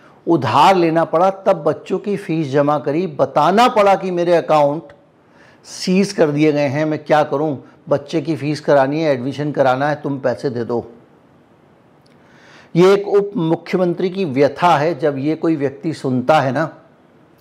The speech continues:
तो उसको एक सहानुभूति होती है। जब केजरीवाल ये कहता है कि मुझे पैसे खाने होते भैया, तो मैं आपको फ्री में बिजली क्यों देता? बिजली कंपनी तो बहुत पैसे मुझे देने को तैयार थी, मैं ले लेता।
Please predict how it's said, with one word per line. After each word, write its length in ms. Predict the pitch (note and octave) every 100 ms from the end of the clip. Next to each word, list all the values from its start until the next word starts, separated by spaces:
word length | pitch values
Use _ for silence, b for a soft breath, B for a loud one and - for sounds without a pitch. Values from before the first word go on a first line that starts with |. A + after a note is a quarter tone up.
| b b b b b -
तो 80 | C#3
उसको 200 | - E3+
एक 140 | D#3+
सहानुभूति 640 | - G2+ G2+ A2+ B2 B2
होती 300 | C#3+ G#2 -
है। 140 | G2 G2+ - - _ _ _ b b b b b b _
जब 240 | C#3 E3 -
केजरीवाल 580 | D#3 D3+ D#3 E3+ E3+ D#3+
ये 120 | D#3
कहता 280 | D3+ C3 D3
है 100 | E3+
कि 100 | E3
मुझे 340 | C#3 C3 D#3 F3
पैसे 440 | - C#3 C3 - F3
खाने 380 | - C3+ C#3 D#3
होते 360 | D#3 C#3+ E3
भैया, 560 | C#3 B2 C#3+ E3+ B2+ F2+ - _ b b b b b _ -
तो 80 |
मैं 280 | D3 C#3+ D#3+
आपको 420 | E3+ D3 C#3+ F#3+
फ्री 260 | F3 D#3+ D3+
में 160 | E3 C#3+
बिजली 320 | C#3 D3+ D3+
क्यों 220 | D#3+ D3+
देता? 300 | C3 C3+ G#3
बिजली 380 | D3 C#3 D#3 E3
कंपनी 340 | D#3 C3 D3+
तो 100 | D3
बहुत 240 | B2 B2 B2
पैसे 240 | B2+ E3
मुझे 200 | D#3+ E3
देने 200 | D#3+ E3+
को 140 | E3+
तैयार 320 | D#3+ D#3+ E3 E3
थी, 120 | F3+
मैं 140 | E3+
ले 120 | E3+
लेता। 440 | E3 E3 F3+ F3+